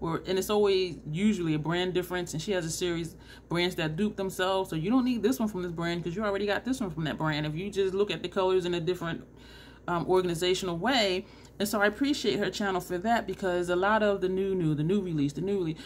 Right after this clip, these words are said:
What about the other stuff that been out that we probably already have? Well, that y'all probably already have, 'cause my collection is fairly small. But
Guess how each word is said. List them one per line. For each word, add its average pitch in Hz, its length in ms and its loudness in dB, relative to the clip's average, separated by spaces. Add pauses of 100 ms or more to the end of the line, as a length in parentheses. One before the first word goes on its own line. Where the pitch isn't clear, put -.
(160)
What 302 120 4
about 277 280 4
the 262 100 0
other 247 180 -2
stuff 226 240 -4
that 185 160 -6
been 202 160 0
out 208 220 0
that 180 140 -4
we 185 100 -4
probably 175 380 -4
already 151 260 -4
have? - 440 -8
Well, 190 120 2
that 170 140 2
y'all 208 240 8
probably 151 320 2
already 120 160 -2
have, - 220 -6
'cause 151 100 -6
my 165 100 -2
collection 135 360 -8
is - 100 -10
fairly - 220 -10
small. - 400 -10
But 185 280 2